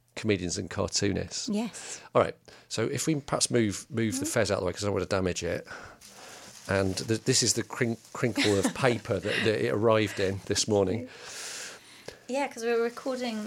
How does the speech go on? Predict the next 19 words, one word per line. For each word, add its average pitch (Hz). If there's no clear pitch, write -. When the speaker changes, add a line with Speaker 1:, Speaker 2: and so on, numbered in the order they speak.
Speaker 2:
um, 208
we're 247
recording 240
off-site 311
slightly, -
aren't 120
Speaker 1:
Yeah, 139
Speaker 2:
we, 135
Speaker 1:
yeah, 139
Speaker 2:
for 127
Speaker 1:
we're 135
Speaker 2:
our -
Speaker 1:
recording 147
Speaker 2:
thirtieth 196
episode. 190
Speaker 1:
in, 165
in 165
my 143
office, 104